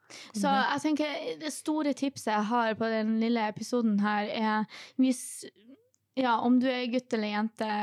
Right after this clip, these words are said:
Speaker 1: og ønsker deg bra barn i fremtiden, bare virkelig tenk over hva du setter dem ut for.
Speaker 2: Mm.
Speaker 1: Eh, gjør det beste du kan for at de skal klare seg best i livet alene.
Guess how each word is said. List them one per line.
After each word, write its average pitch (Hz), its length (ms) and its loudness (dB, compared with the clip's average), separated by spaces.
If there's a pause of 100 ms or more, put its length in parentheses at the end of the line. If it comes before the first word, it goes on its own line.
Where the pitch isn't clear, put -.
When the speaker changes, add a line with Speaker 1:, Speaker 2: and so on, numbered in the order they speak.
Speaker 1:
og 208 300 0
ønsker 226 400 0
deg 214 100 2
bra 208 220 0
barn 208 380 0
i 196 40 -4
fremtiden, 202 640 -2 (560)
bare 220 560 0
virkelig 214 760 0 (200)
tenk 220 360 -2
over 208 420 0 (800)
hva 202 340 2
du 196 340 2
setter 196 440 -4
dem 202 100 -6
ut - 180 -8
for. - 220 -6 (480)
Speaker 2:
Mm. 190 360 0 (220)
Speaker 1:
Eh, 214 600 0
gjør 240 440 2
det 208 140 0
beste 208 340 -4
du 196 120 -2
kan 214 280 0
for 208 220 -2
at 190 80 -8
de 220 140 0
skal - 180 -4
klare 208 240 0
seg 208 180 -6
best 202 300 -4
i 208 80 -2
livet 202 260 -2
alene. 208 460 -2